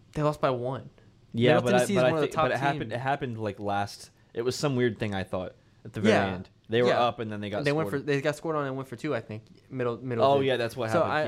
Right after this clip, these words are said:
Speaker 2: Yeah,
Speaker 1: I don't think
Speaker 2: yeah.
Speaker 1: that, it's not a bad loss. It just happened abruptly. <laughs> Uh, Marshall is a bad loss. That was thirty-one to seven.
Speaker 2: Yeah, it's a bad loss.
Speaker 1: And then what was their, their fifth loss?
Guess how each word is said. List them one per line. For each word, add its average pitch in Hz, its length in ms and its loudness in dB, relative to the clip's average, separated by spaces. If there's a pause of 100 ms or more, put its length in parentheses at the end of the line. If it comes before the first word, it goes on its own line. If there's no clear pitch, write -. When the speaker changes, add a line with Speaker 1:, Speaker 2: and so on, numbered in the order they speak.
Speaker 2:
Yeah, 160 60 2
Speaker 1:
I 160 40 2
don't 165 120 -4
think 170 120 -6
Speaker 2:
yeah. 98 100 -4
Speaker 1:
that, 101 80 -8
it's 139 100 -12
not 165 140 -4
a 117 40 0
bad 120 380 -2
loss. - 460 -18 (120)
It 131 100 -14
just 123 180 -12
happened 110 500 -10
abruptly. 110 520 -14 (120)
<laughs> 196 80 -6 (600)
Uh, 131 540 0 (240)
Marshall 160 760 0 (320)
is 131 160 -4
a 123 40 -2
bad 113 220 0
loss. 110 380 -8
That 127 140 -2
was 120 80 -4
thirty-one 117 340 -4
to 110 60 -6
seven. 110 400 -8 (100)
Speaker 2:
Yeah, 107 160 -4
it's 98 100 -6
a 104 40 -4
bad 95 180 0
loss. 92 160 -4
Speaker 1:
And 131 140 2
then 131 80 2
what 135 80 2
was 143 120 0
their, 139 140 -2
their 131 220 -4
fifth 127 240 -6
loss? 107 360 -10